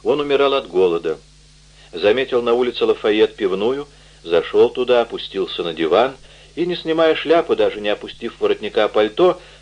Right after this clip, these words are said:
быстро проглотил три крутых яйца, порцию тушёной капусты с ветчиной и полфунта хлеба. Насытившись, он выпил подряд две кружки пива и огляделся вокруг.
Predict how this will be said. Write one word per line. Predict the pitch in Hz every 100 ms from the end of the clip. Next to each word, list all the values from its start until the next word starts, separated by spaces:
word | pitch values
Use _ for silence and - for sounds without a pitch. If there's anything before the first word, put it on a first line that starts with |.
| -
быстро | 85 170 180 147
проглотил | 156 139 113 107 - 147 143
три | - 127
крутых | 165 135 - -
яйца, | 135 127 - - 90 87 - -
порцию | 139 156 - 107
тушёной | 98 - 92 85
капусты | 76 95 - 180 - 151
с |
ветчиной | 143 - - 131 131 127 - - -
и | 175
полфунта | 160 147 - 127 120
хлеба. | 113 82 76 71 - - - _ - - - _ - - - - - - - - -
Насытившись, | 127 156 202 190 - 143 -
он | 123
выпил | 120 131 110
подряд | 113 104 107 98 92
две | 90 92
кружки | - 175 - -
пива | - 147 185 185 - - - - -
и | 120
огляделся | 165 185 170 147 147 - 110
вокруг. | 110 - 87 - -